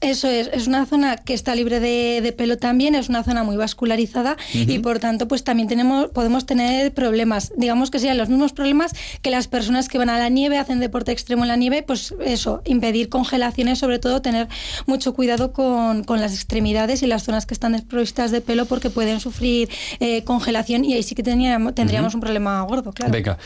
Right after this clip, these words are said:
Speaker 2: vamos con una consulta que nos llega al WhatsApp, eh, tus consultas sobre esto que estamos comentando o cualquier otra consulta relacionada con, con mascotas, ya sabes, al seiscientos ocho,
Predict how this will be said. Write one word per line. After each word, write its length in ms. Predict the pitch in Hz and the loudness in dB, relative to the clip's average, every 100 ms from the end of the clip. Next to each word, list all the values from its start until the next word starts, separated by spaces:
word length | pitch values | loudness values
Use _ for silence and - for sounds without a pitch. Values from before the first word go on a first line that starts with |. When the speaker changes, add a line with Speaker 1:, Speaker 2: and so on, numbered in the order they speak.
| - - | -8 -2
Speaker 2:
vamos 220 | 185 185 | -2 0
con 160 | 208 | 0
una 160 | 202 196 | 0 0
consulta 340 | 185 117 98 | 0 0 0
que 80 | 104 | 0
nos 140 | 127 120 | 0 0
llega 300 | 135 135 131 | 0 0 -2
al 180 | 117 | -2
WhatsApp, 480 | 113 113 - 160 175 165 | -2 -2 -2 -4 -4 -2
eh, 200 | 143 175 | -2 -2
tus 260 | 139 123 | -2 -2
consultas 480 | 131 113 143 123 110 | 0 0 0 0 0
sobre 220 | 117 120 | 0 0
esto 160 | 127 139 | 0 -2
que 60 | |
estamos 280 | 120 127 120 | -2 -2 0
comentando 500 | 123 117 151 147 101 | 0 0 0 0 -2
o 280 | - 90 78 | -6 -10 -8
cualquier 300 | - 87 104 | -8 -4 -2
otra 180 | 107 113 | 0 0
consulta 380 | 117 113 117 117 | 0 0 0 0
relacionada 540 | 110 107 113 113 113 | 0 0 0 0 0
con, 340 | 101 110 104 98 | 0 0 0 -2
con 160 | 95 95 | -2 -2
mascotas, 420 | 95 - 147 120 | -2 -2 -2 0
ya 100 | 113 | 0
sabes, 280 | 147 175 120 | 0 0 0
al 120 | 104 | -2
seiscientos 560 | 113 101 139 127 120 | -2 -2 0 0 0
ocho, 340 | 139 151 185 | -2 0 0